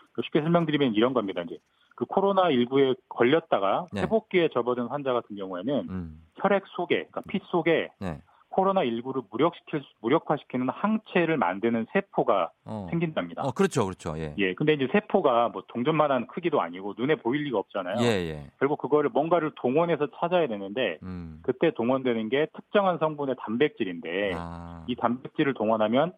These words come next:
Speaker 1: 그 항체를 만드는 세포를 쉽게 찾을 수 있대요.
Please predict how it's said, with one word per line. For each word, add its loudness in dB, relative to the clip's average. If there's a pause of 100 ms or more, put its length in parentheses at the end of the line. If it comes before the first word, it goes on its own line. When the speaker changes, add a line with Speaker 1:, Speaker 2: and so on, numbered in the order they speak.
(140)
Speaker 1:
그 -14
항체를 0
만드는 0
세포를 0
쉽게 0
찾을 -2
수 -6
있대요. 0